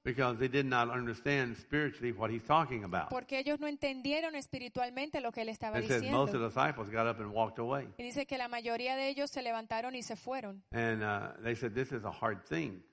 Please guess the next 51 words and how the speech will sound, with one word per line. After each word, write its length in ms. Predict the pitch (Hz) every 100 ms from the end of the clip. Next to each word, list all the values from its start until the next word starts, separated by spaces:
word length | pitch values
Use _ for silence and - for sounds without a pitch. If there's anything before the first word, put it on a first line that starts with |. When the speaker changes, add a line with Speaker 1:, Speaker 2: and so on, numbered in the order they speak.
| _
Speaker 2:
Y 140 | 240
él 120 | 240 233
dijo, 240 | 262 262
"Es 220 | 254 254
cosa 400 | - 262 247 285 262
dura 240 | 294 294
es 160 | 185 -
esta." 420 | 185 - 208 202 _
Speaker 1:
And, 200 | 113 104 -
and 140 | 113
I, 460 | 107 110 117 117 120
I 40 |
think 280 | 113 135 117
they 100 | 110
probably 400 | - 135 135 113
knew 480 | 110 135 143 120 117 -
something 360 | 139 139 135 107
about 360 | 98 104 95 -
covenant. 400 | - 139 104 87 -
That's 220 | 104 - -
covenant. 320 | 156 135 90 - _
Speaker 2:
Y 120 | 247
creo 240 | - 269 277
que 140 | 294
ellos 200 | 277 294
sabían 340 | - 277 269 269
algo 260 | 277 294
sobre 260 | 285 254 233
el 80 | 226
pacto, 400 | - 269 - 226
porque 240 | 220 214
esto 140 | 233 262
se 140 | 262
trata 280 | 233 240 240
de 80 | 220
pacto. 500 | - 233 - 202 190 _
Speaker 1:
That 140 | 120
means 300 | 123 117 110 92 95
death. 380 | 139 - - -
Amen? 320 | 95 110 127
Speaker 2:
Y 120 | 240
eso 240 | 233 277
se 140 | 254 247
trata 300 | 240 233 247
de 100 | 226
la 80 | 214
muerte. 500 | 220 302 285 196 185 _ _ -
Speaker 1:
So 140 | 120
you 200 | 117 131
drink 380 | 117 117 139 135
his 120 | 120